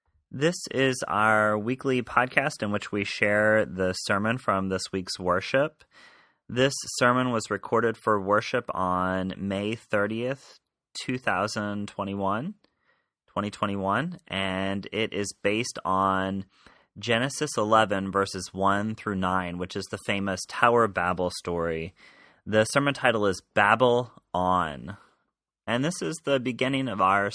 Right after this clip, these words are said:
summer sermon series. We're calling it Childhood Stories of the Bible Revisited, in which we reread Scripture, much beloved children's stories of Scripture as adults, and look and discover that there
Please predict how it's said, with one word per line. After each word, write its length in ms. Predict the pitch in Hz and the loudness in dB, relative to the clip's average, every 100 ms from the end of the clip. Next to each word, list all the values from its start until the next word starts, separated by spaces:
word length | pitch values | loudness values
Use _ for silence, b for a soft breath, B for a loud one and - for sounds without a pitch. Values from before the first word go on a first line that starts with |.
| - | -2
summer 260 | 123 127 127 | 0 2 0
sermon 440 | - 113 113 120 | 0 0 0 -2
series. 560 | - 95 90 92 101 - | -4 -2 0 0 -2 -2
We're 80 | 104 | -4
calling 320 | - 101 92 | 0 -2 -2
it 140 | - B B B B | -6 B B B B
Childhood 560 | - - 147 147 139 139 | -8 4 6 6 2 -4
Stories 380 | - 113 113 113 - | -2 2 2 2 -4
of 100 | 98 | -4
the 80 | |
Bible 520 | 92 92 95 95 98 73 | 2 2 2 2 0 2
Revisited, 880 | 95 92 92 85 82 78 76 82 - b b b b | 0 -2 -2 -4 -4 -6 -6 -8 -14 b b b b
in 120 | - 113 | -2 0
which 240 | 117 - | 0 0
we 440 | 120 113 110 98 - | 0 2 0 -2 -6
reread 1120 | 104 131 143 143 135 - 110 113 117 120 110 - | -2 0 2 0 -4 -2 0 0 0 -2 -6 -10
Scripture, 840 | - - 127 - 113 104 101 110 - _ - - - 50 | -6 -2 -2 0 2 4 4 2 -2 _ -20 -20 -20 -18
much 440 | 64 107 120 123 | -8 2 4 2
beloved 340 | - 123 113 120 | 0 4 4 4
children's 440 | - 131 127 110 | -4 -2 -2 -4
stories 340 | - 107 104 - | -4 -2 -2 -4
of 100 | 95 | -10
Scripture 520 | - 127 127 - 104 | -4 -4 -2 -2 0
as 240 | 78 98 | 0 0
adults, 640 | 104 95 98 123 - - - | -2 0 2 2 -2 -10 -8
and 380 | 87 98 98 107 B B B B | -6 -4 -6 -8 B B B B
look 260 | 110 139 - | 4 4 4
and 140 | 120 | -2
discover 560 | 110 - 113 113 120 120 | -2 -2 4 4 4 4
that 240 | 110 90 | 2 2
there 340 | 104 104 107 | 4 6 4